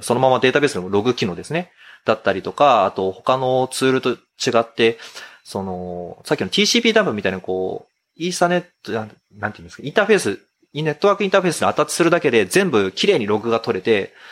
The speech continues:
しかもなんか他のツールと連携できて、そのバックアップも取れますみたいなところで、こういろんなところに採用され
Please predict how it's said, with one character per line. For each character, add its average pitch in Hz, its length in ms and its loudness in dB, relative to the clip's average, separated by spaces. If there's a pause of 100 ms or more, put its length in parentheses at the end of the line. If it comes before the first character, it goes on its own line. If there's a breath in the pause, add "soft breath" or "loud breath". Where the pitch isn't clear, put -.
(160 loud breath)
し - 140 -4
か 185 100 4
も 101 280 0
な 117 100 0
ん - 20 -16
か - 80 -2
他 110 220 -2
の 143 120 -2
ツ - 140 -2
ー 143 80 6
ル 139 60 2
と 135 80 2
連 131 160 0
携 135 180 2
で 135 100 2
き - 120 -6
て、 95 400 -2 (120)
そ - 160 -6
の 95 140 -4
バ 107 140 0
ッ - 20 -14
ク - 100 0
ア 160 40 2
ッ 160 60 -4
プ - 60 -10
も 98 80 -4
取 107 140 -2
れ 104 60 2
ま 113 100 0
す 98 140 -2
み 90 80 -6
た 92 80 -4
い 90 40 -4
な 90 60 -10
と - 80 -14
こ 95 80 -8
ろ 90 60 -6
で、 92 80 -8
こ - 160 -6
う 131 40 -4
い 127 60 -4
ろ 165 80 -2
ん 175 40 -2
な 175 40 -2
と 190 60 2
こ 180 80 2
ろ - 20 0
に - 60 -4
採 117 220 0
用 113 120 6
さ 113 160 0
れ 110 300 2